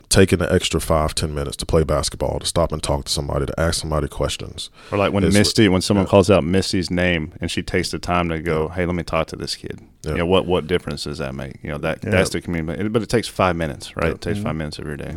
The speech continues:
Speaker 2: So
Speaker 1: That mixed with getting a gun before it's used in the offense is how, ultimately how crime is reduced. Um, if we get the gun before it's used in the shooting, that's perfect. Even though it's just a misdemeanor charge, we got that gun off the streets.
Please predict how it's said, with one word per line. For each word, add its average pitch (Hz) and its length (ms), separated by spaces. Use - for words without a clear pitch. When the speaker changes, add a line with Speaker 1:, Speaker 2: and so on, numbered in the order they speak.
Speaker 2:
So - 280
Speaker 1:
That 95 400
mixed 90 440
with 78 240
getting 95 220
a 92 60
gun 82 320
before 85 320
it's 80 120
used 85 220
in 80 80
the 78 60
offense 85 640
is 76 120
how, 82 240
ultimately 85 420
how 78 500
crime 78 320
is 67 100
reduced. 71 460
Um, 71 400
if 82 60
we 85 140
get 98 120
the 90 80
gun 90 220
before 87 260
it's 82 120
used 90 160
in 87 80
the 76 40
shooting, 104 400
that's 80 160
perfect. - 480
Even 87 280
though 85 200
it's 80 100
just 82 220
a 80 40
misdemeanor 85 440
charge, 98 400
we 85 100
got 82 180
that 76 140
gun 78 260
off 73 160
the - 100
streets. - 440